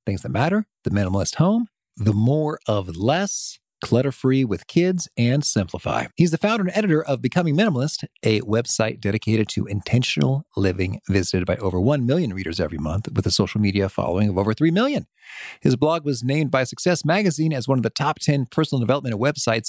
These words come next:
on the internet, and his writing has been featured in publications all around the world. Big thanks to Joshua for sharing his wisdom with us,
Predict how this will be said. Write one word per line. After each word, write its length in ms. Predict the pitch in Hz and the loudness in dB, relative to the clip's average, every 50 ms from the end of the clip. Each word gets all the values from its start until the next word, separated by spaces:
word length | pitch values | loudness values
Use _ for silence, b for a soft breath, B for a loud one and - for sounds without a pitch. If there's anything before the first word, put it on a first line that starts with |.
| - - | -2 0
on 220 | 185 233 269 254 | 2 2 4 2
the 120 | 190 135 127 | 2 0 0
internet, 340 | 120 117 113 107 110 - B B B B B B B B | 0 2 2 2 0 -2 B B B B B B B B
and 160 | - 120 110 | 2 2 2
his 140 | 95 87 101 | 2 2 2
writing 280 | 104 98 101 110 98 | 0 2 2 0 -2
has 160 | 85 95 90 | -2 -4 -2
been 180 | - - 98 87 | -2 -2 -2 0
featured 340 | - - 113 107 - 113 - | 0 0 0 2 2 -2 -4
in 140 | - - - | -6 -8 -4
publications 800 | - - 101 - 85 - - 101 107 - - 120 113 120 - - _ - | -2 -2 0 0 -2 0 0 0 2 2 2 2 2 0 0 -4 _ -2
all 240 | - 90 90 95 | 0 0 2 0
around 300 | 82 76 78 80 80 82 | 0 -2 -2 -4 -4 -2
the 80 | 78 73 | -4 -4
world. 340 | 76 71 67 71 - - - - _ _ _ _ _ | -2 -2 -2 -2 -2 -4 -6 -8 _ _ _ _ _
Big 140 | 110 113 104 | -2 0 2
thanks 180 | 127 120 107 | 2 0 0
to 60 | 107 | -2
Joshua 460 | 101 101 113 123 139 160 - - 104 92 | 0 2 2 2 2 2 0 -2 -4 -4
for 100 | - 95 | -4 -4
sharing 240 | - - 107 95 | -2 0 0 2
his 120 | 95 87 87 | 0 0 0
wisdom 200 | 117 127 135 110 | 0 2 2 2
with 120 | 92 82 80 | 2 2 0
us, 320 | 80 90 95 - - - | -2 -4 -4 -8 -10 -10